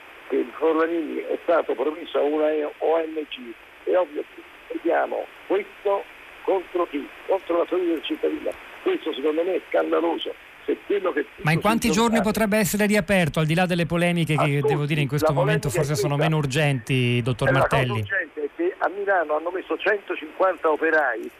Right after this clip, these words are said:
Speaker 1: che lavoravano acca ventiquattro. È ovvio che questa è un-, è un'emergenza, ha detto bene Ivan, questa è una cosa, ci troviamo a mani nude davanti a un mostro. Allora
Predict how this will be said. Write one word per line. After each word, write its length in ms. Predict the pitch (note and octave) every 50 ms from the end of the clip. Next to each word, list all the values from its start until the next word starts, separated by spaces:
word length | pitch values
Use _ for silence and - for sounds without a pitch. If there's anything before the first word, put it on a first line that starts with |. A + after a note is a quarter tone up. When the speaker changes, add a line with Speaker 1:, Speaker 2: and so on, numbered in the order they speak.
| - - -
Speaker 1:
che 80 | - D3
lavoravano 580 | D3+ D3+ E3 F3 F#3 F3+ E3+ D#3+ D3+ D3+ E3+
acca 260 | F3 E3+ - - D3+
ventiquattro. 840 | D3 D3+ D3 C3+ - - C#3 - D#3 E3 D3 B2 - - - A2 - -
È 120 | E3+ F#3
ovvio 380 | G#3+ G#3 - - - B2 G#2+ - - - - -
che 100 | C#3+ C#3+ -
questa 240 | - E3+ - - D#3
è 20 |
un-, 260 | D3+ D3+ D#3 D3+ D3 C#3+ - -
è 120 | - - F3
un'emergenza, 920 | G3 F#3+ F3 E3 E3+ E3+ E3+ E3 D#3 - - E3+ F#3 E3+ C#3+ - - C#3+
ha 40 | C3+
detto 300 | C3 D#3 D#3 - D#3 D#3
bene 300 | - E3 F3 F3 E3+ E3
Ivan, 440 | E3 E3+ E3+ D#3 C#3 C3 A#2+ G#2+ G#2 - - - - - -
questa 260 | - - - - E3
è 60 | D#3
una 200 | D#3+ D#3+ D#3+ D3+
cosa, 340 | - - G3 D#3 - - - - - - - - -
ci 160 | - D3+ D#3
troviamo 560 | - E3 F3 F#3+ F#3+ F3 D#3 D3+ D3 C#3 - - - - -
a 120 | - D3+
mani 380 | D#3 F3+ G#3 G3+ G3 G3 F#3+ F3+ F#3+
nude 300 | A3 A#3 A3+ G3 G#3 G3
davanti 480 | F#3 F3+ F3 F#3+ F#3+ F#3 D#3+ - E3 F3 F3+ F3 -
a 100 | E3+ D#3
un 140 | E3 E3+
mostro. 520 | F3 F3+ E3+ B2 - - - - - E2 - - - - - - - - -
Allora 520 | - D#3+ F3 F#3+ - D#3 D3 C3+ C3 -